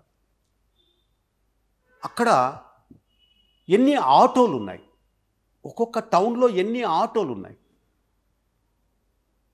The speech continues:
ఈ జనాభాకు ఆటోలకు సంబంధమే లేదు. అన్నీ ఉన్నాయి ఆటో, పెరిగిపోయినాయి.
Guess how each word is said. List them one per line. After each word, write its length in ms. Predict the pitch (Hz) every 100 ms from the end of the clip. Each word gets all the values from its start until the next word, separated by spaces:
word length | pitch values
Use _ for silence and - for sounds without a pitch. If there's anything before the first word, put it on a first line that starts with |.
| _ _ _ _ _ _ _
ఈ 80 | 190
జనాభాకు 680 | 156 127 165 247 233 233 240
ఆటోలకు 680 | 247 208 233 233 240 220 233
సంబంధమే 500 | - 220 240 247 240
లేదు. 260 | 202 131 101 _ _ _ _ _ _ _ _ _ _ _ _ _ _ _ _ _ _ _ _ _ -
అన్నీ 440 | 240 262 254 180 180
ఉన్నాయి 260 | 226 233
ఆటో, 300 | 156 170 151 - _ _ _ _ -
పెరిగిపోయినాయి. 400 | 185 180 - -